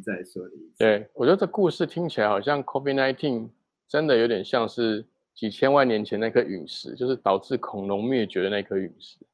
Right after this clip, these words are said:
Speaker 1: 哎，你是讲得非常好。<laughs>
Speaker 2: 我觉得我看起来它那个 structure 跟那个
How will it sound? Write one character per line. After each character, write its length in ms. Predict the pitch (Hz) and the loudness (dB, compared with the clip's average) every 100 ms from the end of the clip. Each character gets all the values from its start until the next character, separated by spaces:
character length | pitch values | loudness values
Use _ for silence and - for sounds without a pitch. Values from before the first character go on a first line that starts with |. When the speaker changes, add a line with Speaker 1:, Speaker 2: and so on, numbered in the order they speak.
| _ | _
Speaker 1:
哎， 120 | 131 135 | -2 0
你 160 | 123 | 0
是 180 | - 127 | -2 -6
讲 200 | - 107 | -6 -6
得 80 | 104 | -4
非 80 | 117 | -4
常 160 | 107 | -6
好。 200 | 101 80 _ | -8 -18 _
<laughs> 800 | 123 123 _ 127 - 135 - 220 | -6 -6 _ -16 -12 -14 4 4
Speaker 2:
我 60 | 117 | 6
觉 160 | 135 | 8
得 240 | 151 151 151 | 8 8 4
我 80 | 127 | 0
看 240 | - 165 | 2 4
起 80 | 127 | 6
来 100 | 117 | 6
它 100 | 131 | 6
那 140 | 143 | 4
个 340 | 135 123 117 - | 4 6 6 2
structure 480 | - 135 131 - 110 | 0 0 2 -4 0
跟 160 | 117 | 0
那 80 | 120 | 0
个 340 | 113 107 107 | 0 -2 -4